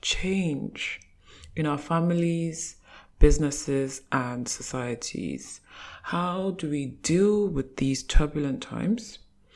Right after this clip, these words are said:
so that they don't consume us, but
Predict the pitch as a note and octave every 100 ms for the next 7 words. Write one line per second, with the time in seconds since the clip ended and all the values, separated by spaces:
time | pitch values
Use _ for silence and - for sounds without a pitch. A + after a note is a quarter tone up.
0 | - - - _ - - F#3 E3+ D3 D3+
1 | C3+ D3+ E3+ - B2 A#2 - B2 A#2+ A#2
2 | F3+ - - - - _ _ _ - -
3 | - - C#3+ C#3 - - -